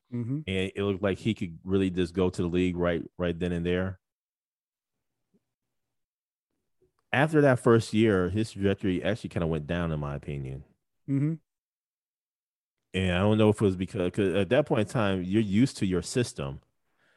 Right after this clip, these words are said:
Speaker 1: Yep.
Speaker 2: I don't know if it was because of the pieces around him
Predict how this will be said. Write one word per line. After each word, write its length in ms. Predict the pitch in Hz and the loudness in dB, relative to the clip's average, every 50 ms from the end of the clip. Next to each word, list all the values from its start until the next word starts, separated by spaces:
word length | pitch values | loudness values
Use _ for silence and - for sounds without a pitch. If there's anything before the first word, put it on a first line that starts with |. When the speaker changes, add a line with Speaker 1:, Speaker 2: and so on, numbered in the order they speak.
| _ _ | _ _
Speaker 1:
Yep. 140 | 135 131 139 | -8 -6 -2
Speaker 2:
I 40 | 87 | 0
don't 120 | 104 110 | 2 4
know 80 | 110 117 | 4 4
if 120 | 117 - | 4 6
it 40 | 131 | 6
was 180 | 120 113 110 104 | 6 6 6 4
because 340 | 98 104 101 - 120 104 101 | 0 -4 -2 0 0 0 0
of 80 | 90 | -4
the 60 | 85 | -8
pieces 500 | - - - 120 113 107 - - 113 101 | -10 -6 -4 -2 -2 -2 0 0 0 0
around 480 | 104 87 87 92 95 101 110 120 120 120 | 0 -2 0 0 0 2 2 0 0 0
him 420 | 127 131 127 127 127 131 131 127 | 0 0 0 0 -2 -4 -6 -8